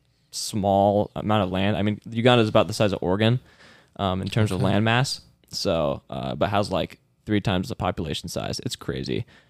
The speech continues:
Speaker 2: Hmm.
Speaker 1: Um, but when we were there, we spent a lot of time in an orphanage, um,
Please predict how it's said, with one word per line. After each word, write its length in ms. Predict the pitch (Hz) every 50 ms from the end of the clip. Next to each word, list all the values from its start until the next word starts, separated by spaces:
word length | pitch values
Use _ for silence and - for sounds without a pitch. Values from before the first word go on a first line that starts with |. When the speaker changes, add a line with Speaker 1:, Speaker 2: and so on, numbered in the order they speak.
| _ -
Speaker 2:
Hmm. 140 | 156 151 127
Speaker 1:
Um, 480 | 123 123 120 117 113 113 110 - - _ -
but 180 | - 117 - -
when 140 | 123 123 123
we 80 | 127
were 140 | 131 127 120
there, 380 | 110 113 113 113 113 113 110 110
we 600 | 95 104 113 113 113 113 113 113 113 110 110 - -
spent 280 | - - - 117 113 107
a 40 | 117
lot 140 | 107 104 107
of 60 | 104 -
time 440 | - 104 95 98 95 95 104 101 -
in 100 | - 82 90
an 120 | 87 -
orphanage, 560 | - 98 104 - - 151 170 180 - - - - _ _ - -
um, 480 | - 65 65 60 55 62 60 60 -